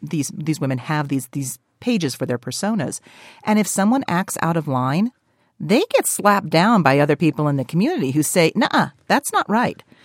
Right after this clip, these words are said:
You don't treat, you know, you don't talk to people that way. You don't treat people that way." It's very much this culture of, you know, of making sure that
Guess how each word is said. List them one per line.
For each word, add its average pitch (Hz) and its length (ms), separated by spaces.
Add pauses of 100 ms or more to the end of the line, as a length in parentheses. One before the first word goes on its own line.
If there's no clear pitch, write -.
(140)
You 214 100
don't 254 160
treat, - 280
you 202 100
know, 180 40
you 175 100
don't - 120
talk 214 240
to 214 60
people 214 200
that 196 160
way. 185 80
You 175 100
don't 160 140
treat - 220
people 170 260
that 156 200
way." 151 280 (240)
It's 196 180
very 208 260
much 196 300
this 160 180
culture 170 540
of, 139 460 (640)
you 196 120
know, 139 240 (220)
of 151 260 (300)
making 190 400
sure 170 200
that - 240